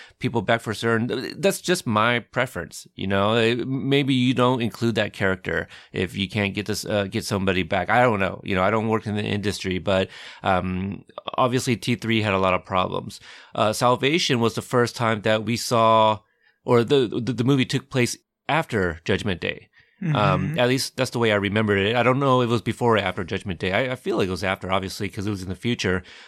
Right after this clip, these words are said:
Speaker 1: But I think all the crap that came out with, like, Christian Bale beforehand, uh, you know, there might have been, like, a little, a bit of baggage going into Salvation, you know, how he was, like, yelling at the,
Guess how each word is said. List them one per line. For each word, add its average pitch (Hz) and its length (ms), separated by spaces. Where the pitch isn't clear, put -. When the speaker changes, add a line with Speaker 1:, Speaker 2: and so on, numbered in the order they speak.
Speaker 1:
But 98 360
I 107 100
think 123 320
all 110 160
the 101 80
crap 104 280
that 101 120
came 104 260
out 101 180
with, 98 100
like, 95 120
Christian 104 300
Bale 98 160
beforehand, 104 800
uh, 90 340
you 113 180
know, 98 100
there 101 140
might 101 160
have 95 100
been, 98 160
like, 98 140
a 101 40
little, 98 280
a - 100
bit 95 200
of 82 160
baggage 95 440
going 101 300
into 110 480
Salvation, 113 680
you 113 100
know, 104 220
how 98 300
he 101 140
was, 98 120
like, 95 140
yelling 101 320
at 95 160
the, 98 260